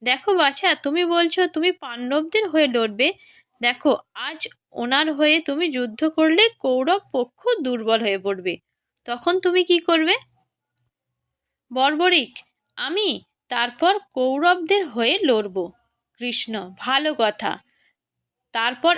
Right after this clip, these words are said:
আবার পাণ্ডবদের সেনা ক্ষয় হবে আর ওরা দুর্বল হয়ে যাবে। এভাবে যুদ্ধ করলে তো যুদ্ধ ছাড়া কেউ আর জীবিত থাকবে না।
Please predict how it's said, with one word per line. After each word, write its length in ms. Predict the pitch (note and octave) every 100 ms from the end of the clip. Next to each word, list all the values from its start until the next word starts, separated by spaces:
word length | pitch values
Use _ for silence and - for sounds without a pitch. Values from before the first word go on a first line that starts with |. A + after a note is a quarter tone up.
| - -
আবার 340 | G3+ A3 C4+ F#4 -
পাণ্ডবদের 640 | D4 D4+ D4+ D#4+ D#4 E4+
সেনা 340 | - D#4 D4+ D#4+
ক্ষয় 320 | - D4+ D4+
হবে 280 | D#4 D4+ G#4+ - _ _ _ _ -
আর 180 | A#3+ D4 - _ _
ওরা 200 | A#3+ D#4 G#4
দুর্বল 460 | C#4+ C4 A#3 A3+ A3
হয়ে 220 | A3+ G#3
যাবে। 300 | F#3+ F3 E3 - _ _ -
এভাবে 420 | A3+ A3+ B3 C#4 E4
যুদ্ধ 340 | B3 A#3+ A3 E4+ E4
করলে 260 | F4 F4 F#4
তো 140 | F#4+ F4+
যুদ্ধ 380 | - C4 B3+ F4
ছাড়া 320 | F#4 - F4 G#4 - _ _ _ _ _ _ _ _ _ _ _ _
কেউ 220 | - C4+ D4+
আর 180 | G#4+ G#4 F4+
জীবিত 340 | C4 C4+ C#4 C#4+ C4
থাকবে 320 | A#3+ A3 A3
না। 140 | G3